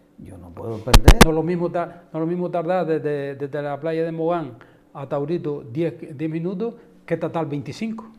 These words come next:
Speaker 2: porque tienes que
Speaker 1: Sí,
Speaker 2: dar toda la
Speaker 1: no,
Speaker 2: vuelta.
Speaker 1: no, y aparte los kilómetros, el combustible, <clears throat> el deterioro del vehículo, etcétera, etcétera, que ahí
Speaker 2: Mira,
Speaker 1: eso
Speaker 2: vamos a ver,
Speaker 1: cubre
Speaker 2: Tito,
Speaker 1: todo.
Speaker 2: entonces, eh, empiezas en Puerto Rico, ya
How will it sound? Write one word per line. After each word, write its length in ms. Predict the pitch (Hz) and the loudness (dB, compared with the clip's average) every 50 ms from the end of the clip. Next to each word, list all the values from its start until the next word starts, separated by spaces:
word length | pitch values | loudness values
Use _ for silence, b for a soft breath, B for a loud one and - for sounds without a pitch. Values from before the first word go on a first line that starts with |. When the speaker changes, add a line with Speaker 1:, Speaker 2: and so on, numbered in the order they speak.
| - | -18
Speaker 2:
porque 220 | - - 117 127 120 | -16 -10 -10 -8 -6
tienes 160 | 117 139 139 | -6 -6 -4
que 40 | - | 0
Speaker 1:
Sí, 60 | 156 | 0
Speaker 2:
dar 180 | 156 180 - 311 | 2 2 2 2
toda 140 | - 226 220 | 2 2 4
la 40 | 185 | 4
Speaker 1:
no, 60 | 151 | 4
Speaker 2:
vuelta. 280 | 180 233 254 - - - 208 | 4 4 2 2 -2 -6 -6
Speaker 1:
no, 60 | 226 | -6
y 140 | 190 117 95 | -8 -10 -10
aparte 360 | 87 82 90 107 - - 190 202 | -10 -10 -10 -10 -10 -10 -10 -10
los 160 | 220 - - | -10 -10 -12
kilómetros, 640 | - 110 90 87 101 151 190 160 160 175 160 156 | -12 -14 -12 -10 -10 -8 -8 -10 -8 -8 -8 -8
el 60 | 151 | -8
combustible, 960 | 156 117 95 95 190 - - - - 220 185 170 160 160 160 160 160 156 - - - - | -10 -12 0 2 2 2 2 0 -2 -2 -2 -2 -2 0 0 0 0 -2 -4 -12 -18 -20
<clears throat> 140 | - - | -20 -14
el 160 | - 120 120 107 | -10 -8 -8 -6
deterioro 640 | 107 104 - - 110 120 123 127 123 117 110 110 | -6 -8 -8 -8 -6 -6 -4 -2 -2 -4 -4 -4
del 420 | 110 107 104 101 101 98 101 101 98 92 | -4 -4 -4 -6 -6 -8 -10 -10 -10 -8
vehículo, 640 | 95 113 156 208 185 - - 170 156 156 147 139 | -6 -6 -6 -6 -6 -8 -6 -4 -4 -2 -2 -4
etcétera, 340 | 127 127 - 135 110 110 95 | -6 -8 -10 -12 -10 -10 -10
etcétera, 500 | 98 - - 196 214 - - 127 110 104 98 | -10 -8 -8 -8 -6 -6 -6 -6 -6 -6 -8
que 260 | 95 95 92 80 71 92 - - - _ _ _ _ - 120 | -8 -10 -10 -10 -12 -14 -18 -20 -20 _ _ _ _ -20 -18
ahí 220 | 107 113 143 160 151 | -16 -14 -12 -6 -4
Speaker 2:
Mira, 180 | 170 190 185 170 | -2 0 0 0
Speaker 1:
eso 100 | 190 202 | 0 0
Speaker 2:
vamos 160 | 196 180 175 | 0 0 2
a 40 | 180 | 2
ver, 60 | 175 160 | 2 2
Speaker 1:
cubre 100 | - 170 | 2 0
Speaker 2:
Tito, 60 | 160 | -2
Speaker 1:
todo. 100 | - 160 | -2 -2
Speaker 2:
entonces, 400 | 175 - 202 175 180 220 208 - - | -4 -4 -6 -4 -4 -4 -4 -4 -8
eh, 420 | 185 165 170 165 165 165 165 160 160 165 | -10 -10 -8 -8 -8 -8 -8 -10 -10 -10
empiezas 360 | 147 127 - 180 180 190 175 | -12 -8 -6 -6 -4 -2 -4
en 100 | 165 156 | -4 -2
Puerto 240 | 180 170 - 175 170 | -4 -4 -4 -4 -4
Rico, 360 | 160 196 196 180 214 214 220 B B B B - | -4 -4 -4 -4 -4 -6 -6 B B B B -4
ya 400 | 135 165 180 170 156 139 - - | -2 0 0 0 -2 -6 -10 -14